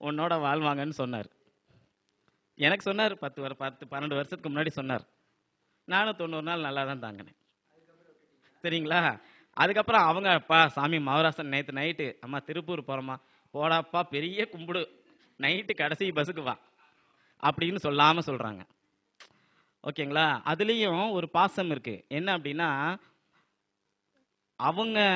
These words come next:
இடம் கொடுக்கலட்டி நான் இவ்வளவு தூரம் வந்திருக்க முடியாதுங்க. காலையில மூணு மணிக்கு அலாரம் வச்சு ஏந்திரிச்சு நமக்கு சுடுதண்ணியெல்லாம் காய வச்சு கொடுத்து, அஹ், வாட்டர் கேன்ல சுடுதண்ணியெல்லாம் ஊத்தி பேக்கை எடுத்து வச்சு காதுல மாட்டுறது முதல் கொண்டு ஏர் மஃப் மொ-, போட்டு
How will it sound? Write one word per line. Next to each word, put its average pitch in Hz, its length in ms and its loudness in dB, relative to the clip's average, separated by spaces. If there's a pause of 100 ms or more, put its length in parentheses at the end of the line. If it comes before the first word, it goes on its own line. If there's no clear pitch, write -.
(520)
இடம் 202 300 0
கொடுக்கலட்டி 170 480 2
நான் 156 120 0
இவ்வளவு 143 240 0
தூரம் 156 160 -2
வந்திருக்க 139 320 -6
முடியாதுங்க. 120 440 -6
காலையில 139 340 2
மூணு 151 300 -2
மணிக்கு 147 320 0
அலாரம் 139 320 2
வச்சு 131 240 -6
ஏந்திரிச்சு 131 480 -6 (640)
நமக்கு 139 380 -4 (500)
சுடுதண்ணியெல்லாம் 143 640 -2
காய 139 220 0
வச்சு 139 220 -8
கொடுத்து, 127 380 -6 (760)
அஹ், 135 180 -2
வாட்டர் 139 320 2
கேன்ல 135 280 -4
சுடுதண்ணியெல்லாம் 135 720 -2
ஊத்தி 143 340 -4 (580)
பேக்கை 139 380 2
எடுத்து 135 220 -4
வச்சு 131 300 -4
காதுல 156 460 6
மாட்டுறது 139 500 0
முதல் 127 280 -6
கொண்டு 143 180 -4
ஏர் 139 220 0
மஃப் 127 280 -6
மொ-, 127 380 -4
போட்டு 156 340 4